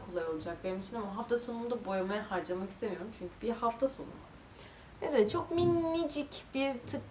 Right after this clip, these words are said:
koyu kaldı. Kamerada çok belli olmadı sanki.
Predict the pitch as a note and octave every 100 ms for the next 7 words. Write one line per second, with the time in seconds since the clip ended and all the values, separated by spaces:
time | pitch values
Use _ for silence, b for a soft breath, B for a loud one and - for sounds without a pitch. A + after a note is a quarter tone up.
0 | - C4 A#3 A3+ - F#3 F3 F3 G#3+ C#4
1 | - - - B B B B - A#3 C4
2 | C4 C4 C4 - A#3+ A#3+ C4 A#3+ F3+ -
3 | - G3 G3 -